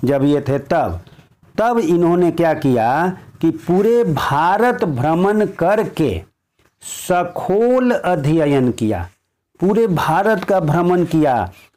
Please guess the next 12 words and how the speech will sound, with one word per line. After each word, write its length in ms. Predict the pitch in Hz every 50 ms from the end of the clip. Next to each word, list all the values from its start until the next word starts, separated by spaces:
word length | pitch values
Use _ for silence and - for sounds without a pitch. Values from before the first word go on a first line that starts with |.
| _ -
और 300 | 139 147 170 202 190 -
सखोल 1120 | - - - - - 165 175 190 196 196 196 190 - - - 156 151 170 190 202 214 202
अध्ययन 800 | - - 147 139 123 117 123 127 135 143 165 196 220 226 214 180
किया। 380 | - 147 131 120 101 90 90 - - - - - _ _
इसके 420 | - 165 156 156 - - 214 220 214
परिणाम 800 | - - 185 175 156 160 156 147 143 143 165 202 226 233 226
स्वरूप 760 | 175 - 175 151 131 117 110 104 117 139 170 190 190 190 - _ _ - - - - -
उन्नीस 560 | 143 147 156 175 196 226 247 247 196 - -
सौ 160 | - 190 185
पाँच 680 | 175 175 - - 143 143 170 202 226 240 240 240 240 208
ईस्वी 520 | 165 180 180 147 - - 160 160 160 160
में 480 | 156 147 143 139 143 160 175 170 165